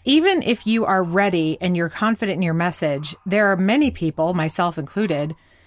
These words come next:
who I'll also just say, I'm an extrovert. Like, I love people. I've never been afraid of the stage before.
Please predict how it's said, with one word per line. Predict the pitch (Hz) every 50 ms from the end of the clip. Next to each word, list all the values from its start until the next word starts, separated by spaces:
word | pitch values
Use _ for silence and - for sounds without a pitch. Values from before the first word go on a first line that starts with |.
| _ _ - 185
who | 185 269 254 247 - -
I'll | - 220 226 220
also | 233 294 311 - 285 233
just | 170 196 185 -
say, | - 185 170 165 -
I'm | 190 226 277
an | 277 226
extrovert. | - 147 190 - - - - 175 156 151 156 135
Like, | 165 156 156
I | 151 160
love | 160 170 202 233 240 - -
people. | - 208 208 202 202
I've | 180 170 160
never | 175 185 185 180 180
been | 175 170
afraid | 170 156 - 175 165
of | 160
the | 160 156
stage | - - 160 160 151 147
before. | 160 151 - - - 69 67 -